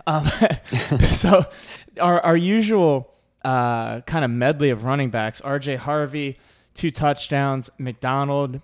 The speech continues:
two touchdowns, although his average was low, and then Johnny Richardson, you know, ten carries, fifty-one yards, so another two hundred fifty yards rushing,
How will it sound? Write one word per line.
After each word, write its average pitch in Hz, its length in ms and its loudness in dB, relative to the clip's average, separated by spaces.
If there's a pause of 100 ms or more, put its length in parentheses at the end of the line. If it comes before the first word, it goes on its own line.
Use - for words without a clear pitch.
two 147 160 -4
touchdowns, 127 640 -4
although 120 180 -4
his 113 140 -8
average 120 360 -4
was 113 200 -10
low, 117 260 -4
and 113 100 -8
then 104 220 -10 (640)
Johnny 127 300 -4
Richardson, 117 800 -8
you 123 120 -14
know, 104 180 -10 (100)
ten 123 220 -6
carries, 113 380 -8
fifty-one 107 500 -8
yards, 104 380 -8
so 101 260 -12 (580)
another 131 320 -4 (440)
two 196 180 -2
hundred 131 340 -4
fifty - 340 -10
yards 113 460 -10
rushing, 113 600 -14